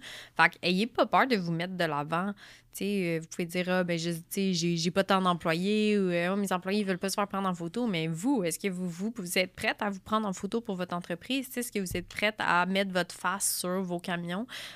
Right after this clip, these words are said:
Parce que dans le fond, souvent, on devient notre meilleur, notre meilleur représentant, c'est nous, là. Tu sais, quand c'est notre compagnie, tu sais, ça peut l'être. Fait que minimalement, c'est un angle qui coûte pas cher. Tu sais, vous avez pas besoin d'engager, euh, Marie-Mé pour parler pour vous, là.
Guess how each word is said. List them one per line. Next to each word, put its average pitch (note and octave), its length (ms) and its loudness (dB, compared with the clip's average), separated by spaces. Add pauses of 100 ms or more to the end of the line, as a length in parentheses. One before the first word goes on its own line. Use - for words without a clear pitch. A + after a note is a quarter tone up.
Parce - 160 -2
que F#3+ 80 -2
dans F3 160 2
le D#3+ 60 -2
fond, A#3 260 0
souvent, F3+ 640 0
on E3+ 60 -2
devient E3+ 400 -2
notre F3+ 260 -2
meilleur, F3 580 -2
notre E3+ 280 -2
meilleur F#3+ 240 0
représentant, E3 600 -2
c'est E3 200 -2
nous, G3+ 260 2
là. F#3 160 0
Tu - 80 -10
sais, G3 80 -6
quand F3+ 140 -2
c'est F3 140 -6
notre E3 200 -6
compagnie, E3+ 520 -2
tu - 80 -10
sais, G3+ 60 -4
ça E3+ 140 -4
peut E3 160 -4
l'être. E3+ 360 -2
Fait E3 100 -6
que - 80 -10
minimalement, E3+ 480 -2 (320)
c'est - 120 -8
un E3 220 0
angle F#3+ 240 2
qui - 140 -8
coûte - 180 -4
pas E3+ 80 -2
cher. E3+ 220 -2
Tu F#3+ 100 -4
sais, G3 60 -6
vous F3+ 100 -2
avez D#3+ 80 2
pas F3 160 -8
besoin F3+ 220 0
d'engager, F3 600 0
euh, E3 60 0
Marie-Mé F3+ 480 2
pour F3+ 160 0
parler E3 260 -2
pour E3 160 -4
vous, F#3 240 -2
là. G3 140 0